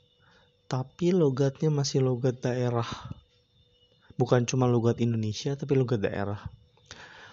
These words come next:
Logat Jawa kah? Logat Sunda kah? Logat Madura mungkin? Logat mana lagi?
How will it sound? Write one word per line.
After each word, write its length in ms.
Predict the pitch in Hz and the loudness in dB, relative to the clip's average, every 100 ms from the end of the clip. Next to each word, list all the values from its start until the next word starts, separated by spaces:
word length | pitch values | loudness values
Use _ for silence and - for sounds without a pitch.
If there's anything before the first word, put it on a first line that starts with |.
| - | -12
Logat 400 | 139 117 110 98 | -6 -2 -2 -2
Jawa 480 | - 101 92 127 165 - | -2 -2 2 2 0 0
kah? 240 | 175 170 131 | 0 0 0
Logat 340 | 107 98 98 | 0 -2 -6
Sunda 480 | - 101 98 92 143 | -6 -6 -4 -2 -4
kah? 380 | 147 - 175 - - - - - - - - - - - _ _ - 131 | -4 -2 -2 -2 -4 -6 -20 -20 -20 -20 -20 -20 -20 -20 _ _ -2 2
Logat 320 | 113 117 - | 4 2 4
Madura 540 | 113 104 117 147 165 | 2 2 0 2 4
mungkin? 560 | 160 160 156 175 175 175 - - | 4 2 4 2 2 -2 -6 -2
Logat 800 | - 131 120 110 117 110 113 113 - - | 4 6 6 8 8 8 8 6 2 -2
mana 240 | 131 127 | 2 4
lagi? 160 | 123 117 | 4 4